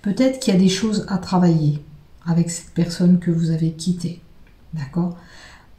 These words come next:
Parce qu'il y avait quand même des sentiments avec le love. C'était une belle attirance que vous avez eue dès le départ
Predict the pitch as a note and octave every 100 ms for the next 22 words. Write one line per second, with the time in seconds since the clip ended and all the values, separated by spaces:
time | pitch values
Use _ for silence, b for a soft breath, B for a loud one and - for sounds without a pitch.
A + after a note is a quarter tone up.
0 | _ - - G#3 - - A3+ G#3+ G#3 F#3+
1 | F#3+ F3+ E3+ E3+ - G#3 G3+ F#3+ E3 E3+
2 | - - - _ - _ - - - _
3 | _ - F3+ E3 D3 D#3+ D3 D3 - -
4 | - - - - b b b b - -
5 | F3+ G3+ G3 G#3 F3 D#3 D#3 E3 - E3+
6 | F3+ - F3+ E3+ D#3+ D3+ D#3+ G3 - -
7 | E3 D3+ E3+ A3+ A3 F#3+ E3+ D3 C#3+ C#3
8 | - - -